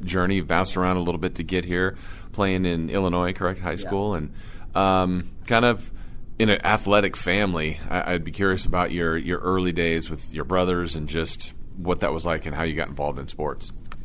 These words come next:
Speaker 2: Yeah, so I have three brothers, one younger who's on the team, Jace, and then two older. One's named Devin and Zach. They're four and six years older than me. So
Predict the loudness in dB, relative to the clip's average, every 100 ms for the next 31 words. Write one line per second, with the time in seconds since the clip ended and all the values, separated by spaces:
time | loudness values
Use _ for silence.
0 | -6 -8 -8 -8 -2 2 4 2 2 4
1 | 6 6 2 0 0 2 4 4 4 4
2 | 0 -4 -6 0 0 2 0 0 0 -2
3 | -2 -2 -2 -2 -4 -4 -2 -2 -4 -4
4 | -2 -4 -6 -6 -4 -4 -6 -8 -10 -4
5 | 0 2 4 4 2 2 0 -2 -4 -4
6 | -6 -6 -2 0 0 0 -4 -6 -6 -6
7 | -4 -2 -2 -6 -8 -8 -6 -6 -4 0
8 | 2 0 -2 -6 -6 -4 -4 -2 -4 -2
9 | -4 -4 -4 -6 -6 -6 -6